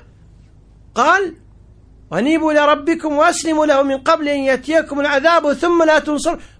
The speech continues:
واتبعوا أحسن ما أنزل إليكم من ربكم". هذا هو الواجب، قبل أن يأتي الموت ثم تقول: "يا حسرة على ما فرطت في جنب الله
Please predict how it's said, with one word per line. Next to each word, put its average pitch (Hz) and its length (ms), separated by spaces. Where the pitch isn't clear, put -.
واتبعوا 226 920
أحسن 208 760
ما 170 280
أنزل 151 240
إليكم 101 400
من - 80
ربكم". - 440
هذا 254 180
هو 285 120
الواجب، 311 420
قبل 285 240
أن 285 160
يأتي 311 540
الموت 330 680
ثم 285 300
تقول: 254 480
"يا 240 120
حسرة 247 540
على 202 380
ما 190 140
فرطت 185 540
في 156 220
جنب 147 360
الله 123 340